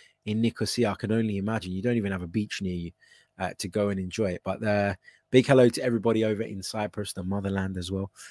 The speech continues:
Um, still quietly hoping that I might be able to get over there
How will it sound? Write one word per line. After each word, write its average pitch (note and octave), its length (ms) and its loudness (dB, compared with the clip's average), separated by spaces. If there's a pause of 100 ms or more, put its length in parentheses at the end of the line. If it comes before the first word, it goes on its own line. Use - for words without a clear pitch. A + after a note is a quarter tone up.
(300)
Um, F#2+ 400 -2 (1040)
still A#2 480 -2 (100)
quietly G#2 540 0
hoping F#2 420 -2
that - 120 -6
I F#2 60 -8
might F2+ 220 -6
be F#2 80 -6
able F#2 100 -4
to F2 100 -14
get - 160 -6
over F2+ 220 -6
there E2+ 180 -4